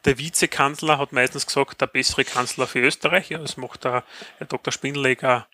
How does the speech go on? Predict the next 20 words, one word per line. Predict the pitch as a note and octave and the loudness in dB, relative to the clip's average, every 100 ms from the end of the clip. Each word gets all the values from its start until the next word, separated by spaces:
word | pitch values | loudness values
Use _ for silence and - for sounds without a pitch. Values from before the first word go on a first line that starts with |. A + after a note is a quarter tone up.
| _ _ _ | _ _ _
auch | - B2 - | 2 2 2
jetzt | B2+ B2 - - | 2 2 2 0
momentan | D3+ D#3 E3+ - D#3+ G#3 G3+ | 2 2 2 2 2 2 -4
seitens | - C#3+ C3+ - | -6 -4 -4 -6
der | - C#3 | -4 -2
Ö | D#3 | -2
V | - | -2
P. | - D3 E3+ - - - | 2 2 2 -2 -20 -20
Das | - B2+ | -12 -6
ist | C#3 - - - _ _ _ | -4 -4 -6 -8 _ _ _
was | C#3 A#2+ | -12 -6
Klassisches, | - A2+ D#3+ - D#3 - | -4 -2 -2 -2 -6 -4
ja, | C3+ | -4
was | C3 - | -2 -4
immer | C#3+ C#3 | -2 -2
gemacht | C#3 B2+ - | -4 -8 -6
wird. | C#3+ - - - - _ _ _ _ | -8 -10 -16 -16 -18 _ _ _ _
Es | D#3 - | -2 0
ist | D3+ - | 2 6
aber | C#3+ C3+ C3+ C3+ C3 - | 6 8 8 10 8 4